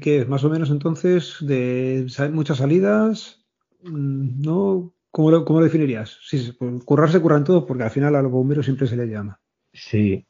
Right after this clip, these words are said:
Speaker 2: el, el nuestro tiene bastantes salidas para los que somos. Es un parque muy pequeño, porque es de lo, de lo, de los pequeños de Madrid,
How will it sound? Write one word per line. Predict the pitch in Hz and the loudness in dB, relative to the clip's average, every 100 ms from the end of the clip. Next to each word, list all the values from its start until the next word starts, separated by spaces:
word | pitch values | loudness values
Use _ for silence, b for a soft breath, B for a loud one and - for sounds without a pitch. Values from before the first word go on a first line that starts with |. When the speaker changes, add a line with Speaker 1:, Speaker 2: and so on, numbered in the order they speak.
| _ | _
Speaker 2:
el, | 113 107 104 | -2 -2 0
el | 117 117 | 0 2
nuestro | 135 180 | 4 4
tiene | 165 139 | 4 4
bastantes | 120 - 117 113 | 4 4 2 2
salidas | - 101 98 95 | 0 0 0 0
para | 113 104 | 2 2
los | 98 | 2
que | - 101 | 0 2
somos. | 110 92 117 | 2 2 2
Es | |
un | 127 | 4
parque | 135 139 | 4 2
muy | 131 123 | 2 4
pequeño, | 104 98 95 92 85 _ _ _ _ _ | 2 0 -2 -4 -6 _ _ _ _ _
porque | 151 123 113 | -8 -4 0
es | |
de | 123 | 2
lo, | 123 - - | 2 0 -8
de | 113 | -6
lo, | 92 98 92 - | -4 -4 -6 -8
de | 101 | -6
los | 98 - | -6 -6
pequeños | 101 110 113 | -2 2 2
de | 117 | 2
Madrid, | 113 113 156 | 2 2 0